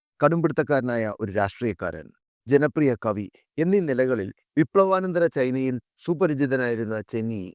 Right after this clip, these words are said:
ആയിരത്തി തൊള്ളായിരത്തി നാൽപത്തിയൊമ്പത് മുതൽ ആയിരത്തി തൊള്ളായിരത്തി അറുപത്തിയേഴ് വരെ ഈ കമ്മ്യൂണിസ്റ്റ് സാമ്രാജ്യത്തിൽ ഒരു അധികാര കേന്ദ്രമായി തന്നെ അടയാളപ്പെട്ടു. ആയിരത്തി തൊള്ളായിരത്തി ഒന്നിൽ തെക്കു പടിഞ്ഞാറൻ ചൈനയിലെ സിച്ചുവാൻ പ്രവിശ്യയിലാണ് മാർഷൽ ചെൻ ഇ ജനിച്ചത്.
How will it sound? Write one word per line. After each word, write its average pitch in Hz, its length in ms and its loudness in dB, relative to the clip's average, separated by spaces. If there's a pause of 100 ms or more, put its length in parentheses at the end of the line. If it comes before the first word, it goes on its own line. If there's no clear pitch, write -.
(340)
ആയിരത്തി 143 220 2
തൊള്ളായിരത്തി 143 360 2
നാൽപത്തിയൊമ്പത് 135 600 -2
മുതൽ 113 320 -4
ആയിരത്തി 135 240 -2
തൊള്ളായിരത്തി 139 320 2
അറുപത്തിയേഴ് 143 480 0
വരെ 92 220 -4 (260)
ഈ 214 120 2
കമ്മ്യൂണിസ്റ്റ് 151 640 0
സാമ്രാജ്യത്തിൽ 110 540 -2 (240)
ഒരു 190 180 6 (100)
അധികാര 170 500 2
കേന്ദ്രമായി 139 680 0
തന്നെ 98 280 -4 (180)
അടയാളപ്പെട്ടു. 101 680 -4 (280)
ആയിരത്തി 190 360 2
തൊള്ളായിരത്തി 185 400 0
ഒന്നിൽ 131 360 0 (360)
തെക്കു 175 240 0
പടിഞ്ഞാറൻ 196 460 2
ചൈനയിലെ 120 540 0 (300)
സിച്ചുവാൻ 220 580 2
പ്രവിശ്യയിലാണ് 135 760 0 (300)
മാർഷൽ 131 380 0
ചെൻ 127 280 -2
ഇ 127 80 0
ജനിച്ചത്. 101 560 -4